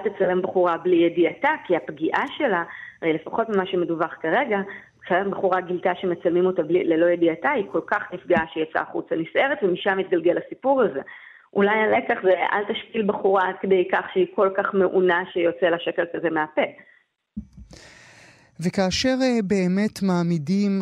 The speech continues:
Speaker 2: נגיד, כמו השקרנית והעיר, ובסיפור אמיתי כמו סיפור, אה, קפריסין, עד כמה בעינייך זה פוגע באמת בתנועת מיטו?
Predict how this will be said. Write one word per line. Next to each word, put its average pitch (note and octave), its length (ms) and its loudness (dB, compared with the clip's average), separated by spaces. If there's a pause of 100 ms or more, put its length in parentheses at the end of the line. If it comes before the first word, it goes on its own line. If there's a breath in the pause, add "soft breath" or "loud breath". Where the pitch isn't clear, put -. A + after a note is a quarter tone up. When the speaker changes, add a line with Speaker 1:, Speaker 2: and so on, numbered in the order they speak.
(120)
Speaker 2:
נגיד, D#3 520 0 (140)
כמו E3 320 0
השקרנית D3+ 720 -2 (100)
והעיר, C#3 480 -2 (120)
ובסיפור C#3+ 880 -2
אמיתי D3 420 -2
כמו D3+ 260 -2
סיפור, D3+ 520 -2
אה, C#3+ 40 2 (120)
קפריסין, D3 720 -2 (120)
עד - 180 -4 (100)
כמה B3+ 300 0
בעינייך E3+ 640 -2
זה E3 220 -2
פוגע E3 380 -2
באמת D3+ 640 -2
בתנועת E3 600 -4
מיטו? F3 340 -4